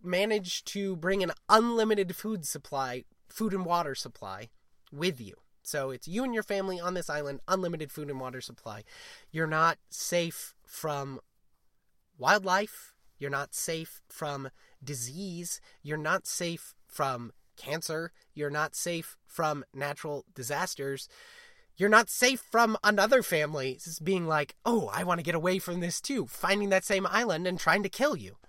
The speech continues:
You're never, ever, in your whole entire life, there will never be a point that you are safe. So let's stop trying to cling to this illusion of safety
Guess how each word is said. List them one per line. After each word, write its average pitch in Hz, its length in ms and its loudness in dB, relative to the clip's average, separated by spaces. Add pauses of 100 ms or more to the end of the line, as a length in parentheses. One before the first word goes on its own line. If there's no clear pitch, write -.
(760)
You're 262 220 2
never, 311 680 2 (440)
ever, 190 500 0 (380)
in 214 160 0
your 208 100 2
whole 247 300 4
entire 202 400 0
life, 131 340 -6
there 190 160 2
will 190 140 2
never 220 400 0
be 202 160 -2
a 185 40 -2
point 127 300 -8 (720)
that 135 120 -6
you 151 200 -6
are 147 80 -2
safe. - 560 -10 (2250)
So 262 380 4
let's 254 280 4
stop - 440 2
trying 262 280 2
to 214 80 -6
cling 208 500 -2
to 190 120 -2
this 175 260 -2
illusion 160 500 -4
of 151 140 -4
safety 220 540 -4